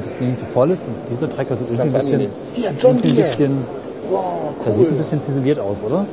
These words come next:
Speaker 2: Und ich
Speaker 1: Bisschen,
Speaker 2: war an dem Werk,
Speaker 1: bisschen,
Speaker 2: wo sie
Speaker 1: bisschen.
Speaker 2: gebaut werden. Und ich war auf der State Fair in Iowa,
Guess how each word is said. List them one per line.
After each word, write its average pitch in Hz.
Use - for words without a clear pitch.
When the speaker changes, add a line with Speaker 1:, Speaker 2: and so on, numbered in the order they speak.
Speaker 2:
Und 151
ich 139
Speaker 1:
Bisschen, 143
Speaker 2:
war 165
an 165
dem 143
Werk, 147
Speaker 1:
bisschen, 147
Speaker 2:
wo 135
sie 123
Speaker 1:
bisschen. 139
Speaker 2:
gebaut 151
werden. 135
Und 139
ich 143
war 156
auf 139
der 127
State 165
Fair 120
in 123
Iowa, 123